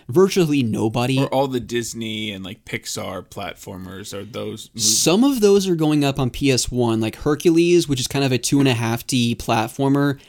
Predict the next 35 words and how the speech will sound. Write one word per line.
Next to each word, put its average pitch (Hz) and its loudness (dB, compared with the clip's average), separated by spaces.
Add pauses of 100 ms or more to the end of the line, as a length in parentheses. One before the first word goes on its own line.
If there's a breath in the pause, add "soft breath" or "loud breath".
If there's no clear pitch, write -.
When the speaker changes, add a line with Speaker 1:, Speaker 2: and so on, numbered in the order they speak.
(160 loud breath)
Speaker 1:
That 127 2
has 139 2
gone 139 2
up 139 0
over 139 2
the 139 -4
years. 139 0
But - -4
yeah, 110 0
like, 104 -6
Emperor's 135 2
New 127 2
Groove 135 0
on 135 -2
P 139 0
S 135 -2
one, 139 0
pff, - -14
listen, 113 -2
unless 127 -2
David 131 2
Spade 123 0
makes 117 -2
a - -8
P 123 -2
S 110 -2
A, 107 -2
I 107 -2
doubt 113 -2
that 113 -4
game's 104 -4
going 113 -4
up 107 -6
anytime 101 -8
soon. 82 -8